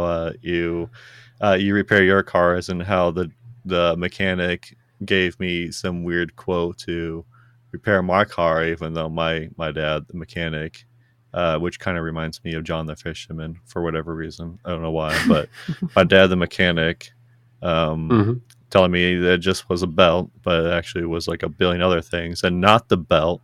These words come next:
Speaker 1: even though I v-,
Speaker 2: <laughs>
Speaker 1: physically saw that the belt was bad, but whatever, that's,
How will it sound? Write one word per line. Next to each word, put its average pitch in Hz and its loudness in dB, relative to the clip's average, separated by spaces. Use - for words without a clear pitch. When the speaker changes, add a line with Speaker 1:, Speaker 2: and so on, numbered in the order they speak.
Speaker 1:
even 87 -4
though 85 2
I 85 -2
v-, 90 -2
Speaker 2:
<laughs> 123 -6
Speaker 1:
physically 113 4
saw 117 6
that 90 0
the 92 -2
belt 85 4
was 85 -6
bad, 87 4
but 85 0
whatever, 82 -4
that's, 80 -8